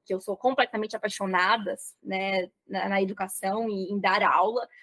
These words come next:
A única certeza que eu tinha quando eu entrei na filosofia é que eu ia fazer licenciatura. Então, são pessoas, são filósofos, os filósofos com, com os quais eu mais admiro são esses filósofos com quem eu pude ter aula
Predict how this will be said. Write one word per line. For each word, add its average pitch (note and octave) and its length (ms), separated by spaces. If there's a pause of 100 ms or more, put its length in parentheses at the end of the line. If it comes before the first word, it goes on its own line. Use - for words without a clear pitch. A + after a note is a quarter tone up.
(220)
A G3 100
única C4 280
certeza C4 400
que C#4+ 100
eu A#3+ 100
tinha B3+ 300
quando B3 160
eu A#3 100
entrei A3+ 300
na A#3 120
filosofia A3 440
é - 20
que C4 80
eu B3 40
ia A#3 100
fazer A#3+ 220
licenciatura. A3+ 920 (560)
Então, A#3+ 720 (380)
são B3+ 240
pessoas, B3 600
são A#3+ 120
filósofos, A#3+ 920
os G#3+ 140
filósofos A#3+ 460
com, C4 240
com A3+ 160
os A3+ 120
quais G#3+ 340
eu A3 100
mais A#3 320
admiro A3+ 560
são A3+ 200
esses A#3 200
filósofos A3+ 600
com A#3+ 360
quem A3+ 280
eu A3+ 80
pude A#3 280
ter A3 200
aula F#3+ 440